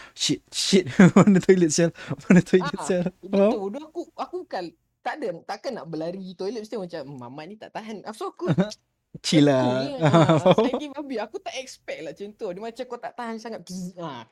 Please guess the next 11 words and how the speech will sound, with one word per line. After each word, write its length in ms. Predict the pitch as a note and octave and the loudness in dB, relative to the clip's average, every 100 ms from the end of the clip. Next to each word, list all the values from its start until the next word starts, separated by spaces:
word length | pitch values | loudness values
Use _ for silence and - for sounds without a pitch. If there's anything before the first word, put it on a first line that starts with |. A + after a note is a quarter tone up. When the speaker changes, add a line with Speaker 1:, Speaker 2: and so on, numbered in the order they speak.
| - | 0
Speaker 2:
<laughs> 1700 | C4+ D#4 F4+ F#4+ F#4+ _ _ _ - B3+ B3 B3+ C#4 D4+ _ _ _ | 0 2 -2 -4 -10 _ _ _ -16 -14 -12 -10 -12 -14 _ _ _
Masalahnya 480 | B3 E4 D#4+ E4+ F4 | -10 -8 -8 -8 -8
seluar 320 | - C4+ C4 | -8 -10 -10
basah 480 | F#3+ F3 F#3+ - D3 C#3 | -12 -14 -14 -14 -16 -16
tu, 160 | D#3 E3 _ _ | -18 -18 _ _
orang 220 | E3+ A3 | -12 -12
tengok. 380 | B3 F3+ G3+ E3+ _ _ _ _ _ _ _ - | -12 -14 -14 -16 _ _ _ _ _ _ _ -10
Kau 200 | G#3 F#3+ | -6 -6
bayangkan. 580 | C3+ C3 A#2+ A2 G#2+ G#2+ - - - - - | -8 -12 -16 -20 -20 -18 -14 -10 -10 -10 -12
Macam 220 | E3 A#3+ | -14 -14
bodoh. 380 | F#3+ F#3 D#3+ A#2 | -10 -12 -12 -20